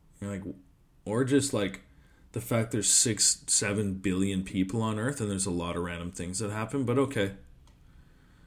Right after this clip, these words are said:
Okay. I do believe in a power of the universe. I do believe in inherent good. I do believe that there is a positive force of nature that wants good things for all living things.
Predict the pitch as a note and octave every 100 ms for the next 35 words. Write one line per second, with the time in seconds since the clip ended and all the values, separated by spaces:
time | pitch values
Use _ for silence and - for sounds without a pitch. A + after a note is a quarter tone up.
0 | - - C3+ C3 A#2 - - - - -
1 | - - - - A3 B3 C#3 G3 F#3 E3+
2 | D#3 D3 D3 A#2 - B2+ C#3 C3+ C3 B2+
3 | A2+ A2+ G#2 G#2+ F#2+ E2 - C#3+ C#3+ D#3
4 | F#3 E3 D3+ D3 C#3 C3 C3 A#2 C3 B2+
5 | G#2 F#2+ G#2+ B2 C3+ A#2 A2 C#3 C3+ B2+
6 | C3+ C3 A#2+ B2 A#2+ A#2+ A#2+ A#2 - -
7 | B2+ B2+ B2 B2+ A#2+ - - A#2+ A#2 A#2
8 | A#2+ G#2 G#2+ G#2 A#2 A#2+ D3+ D3+ D3+ -
9 | - - A#2 G#2+ A2 A#2 A#2 A#2 G2+ A#2+
10 | - - A#2 C3 C3 - G#2+ - A2 G#2+
11 | G2 G#2 G#2+ C3 B2+ D3 D3 F3+ F#3+ -